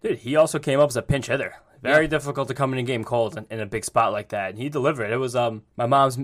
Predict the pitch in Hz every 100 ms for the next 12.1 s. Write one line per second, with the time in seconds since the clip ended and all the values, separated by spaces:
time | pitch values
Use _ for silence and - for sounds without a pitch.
0 | 123 120 113 117 110 110 104 - 104 113
1 | 98 - 127 143 147 151 147 135 123 110
2 | 117 117 143 156 147 - 104 107 117 117
3 | 117 117 117 107 107 120 139 123 120 143
4 | 139 135 123 - 139 139 135 127 143 180
5 | 190 185 131 123 - 131 120 127 120 131
6 | 120 120 123 117 135 117 113 117 113 -
7 | 117 110 107 107 85 - - - - -
8 | 117 147 147 147 131 127 127 123 120 -
9 | _ _ 123 123 110 127 110 123 160 147
10 | 127 69 113 120 107 - 147 117 113 117
11 | 117 113 117 107 120 117 113 113 127 -